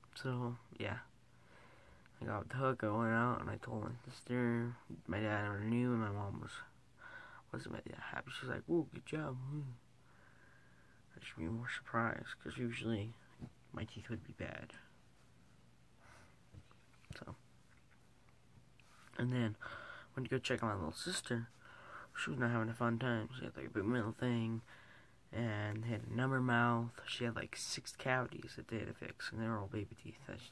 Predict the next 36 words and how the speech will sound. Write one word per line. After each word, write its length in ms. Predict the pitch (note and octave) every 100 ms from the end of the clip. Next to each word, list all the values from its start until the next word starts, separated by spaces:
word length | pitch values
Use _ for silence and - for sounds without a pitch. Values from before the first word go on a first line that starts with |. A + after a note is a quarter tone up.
| -
that 180 | - - - -
they, 280 | B2+ A2+ - - -
doctors 320 | - - -
had 140 | -
to 80 | -
fix. 360 | - - - - - - - - - -
Dentists, 360 | A2+ - - -
they 80 | -
had 120 | D2
to 60 | -
fix. 380 | - - - - - - - - - - -
And 120 | C3
I 100 | C3+
was 140 | C3+ B2
like, 220 | B2+ A2+ -
"Bro, 280 | C3+ A#2 - - -
this 180 | -
is 180 | C#3 C#3
what 200 | B2+ B2+
happens 360 | B2+ - B2 A#2+
when 120 | A#2+
you 140 | A2+
don't 200 | A2 G2 -
brush 200 | A2 -
your 80 | -
teeth 220 | A#2 -
like 180 | - F#2+
me." 220 | A#2 - - - - - - -
I 40 | A#2+
don't 100 | B2
brush 220 | C3 -
my 80 | A#2
teeth 140 | A#2 -
as 80 | C3
much, 340 | D3+ D#3+ - - - - - - -
but 100 | -